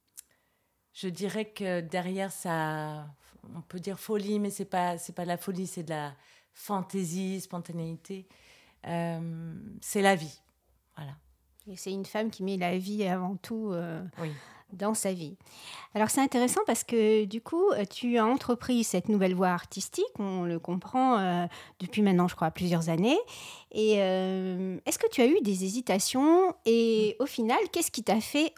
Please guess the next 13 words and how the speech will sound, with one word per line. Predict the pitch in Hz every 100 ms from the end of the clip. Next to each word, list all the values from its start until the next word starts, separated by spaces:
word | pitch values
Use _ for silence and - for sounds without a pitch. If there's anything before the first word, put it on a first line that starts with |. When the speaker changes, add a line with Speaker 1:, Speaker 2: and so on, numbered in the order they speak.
| _
Speaker 2:
oser ? | 240 240 196 208 214 - - - _ -
Speaker 1:
<laughs> | - - _ - - - - - - - -
Des | 202 196 202 196
hésitations, | 180 180 180 180 - 202 208
j'en | 160 175 180
ai | 190
eu, | 214 214
j'en | 208 190
ai | 214
encore, | 196 202 226 285 294 208 -
j'ai | 180 156 185
peur. | 220 269 311 302 220 -
<laughs> | 214 185